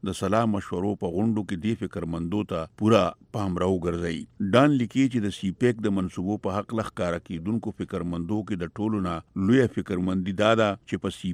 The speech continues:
پیک منصوبو کې پاکستان د څومره اختیار خاوند دی. مضمون لیکي چې د سی پیک د ټولو نه لویه منصوبه د ایم ایل ون د ریلوی لاین نوي کول دي، خو د دې منصوبې په شرایطو تر اوسه پورې د چین او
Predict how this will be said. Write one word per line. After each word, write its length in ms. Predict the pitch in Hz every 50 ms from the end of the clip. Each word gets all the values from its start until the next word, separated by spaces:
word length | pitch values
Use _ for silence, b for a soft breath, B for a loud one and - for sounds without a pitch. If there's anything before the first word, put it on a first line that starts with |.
| 78 _
پیک 240 | 117 113 110 - 113 98
منصوبو 420 | 92 90 - - 92 85 95 107 95
کې 180 | - 104 - 104
پاکستان 640 | 87 85 - 98 87 - - - 101 101 101 98 95 - - 85
د 80 | 90 - -
څومره 500 | - 139 143 131 110 98 90 - 95 87
اختیار 400 | - - _ 110 98 95 85 - -
خاوند 440 | - 90 87 90 101 95 90 85 82 85
دی. 100 | 80 - - - _ _ - 104
مضمون 360 | 107 107 92 101 135 147 135 127
لیکي 260 | 120 104 - 127 135
چې 160 | 123 123 113
د 100 | 101 92 -
سی 100 | - 98 87 -
پیک 240 | - 113 110 113 113
د 140 | 101 92 -
ټولو 240 | - 110 107 107 104 104
نه 60 | 95 87
لویه 240 | 85 95 113 117 113 98
منصوبه 420 | 87 87 82 - 101 90 95 98 98 95 - _ -
د 220 | - 92 - - 110
ایم 100 | 98 95 92
ایل 120 | 90 90 95
ون 180 | 107 117 107 92 87 - - - _ -
د 100 | 98 92 92
ریلوی 340 | 92 92 90 92 95 92 98
لاین 260 | 104 110 117 113 107 98
نوي 240 | 95 92 87 87 85 - -
کول 240 | 117 101 90 87 82 80
دي، 100 | 92 87 87 82 - -
خو 100 | 104 92
د 100 | 98 92 95
دې 180 | 123 131 120
منصوبې 540 | 110 101 92 - - - 87 101 110 110 -
په 120 | 104 95 -
شرایطو 460 | 98 85 87 92 107 101 - 113 - -
تر 120 | 92 92 104
اوسه 220 | 101 92 - 90 -
پورې 500 | - 107 113 110 107 101 95 - _ 90
د 100 | 90 85 -
چین 160 | - 127 120
او 40 | 117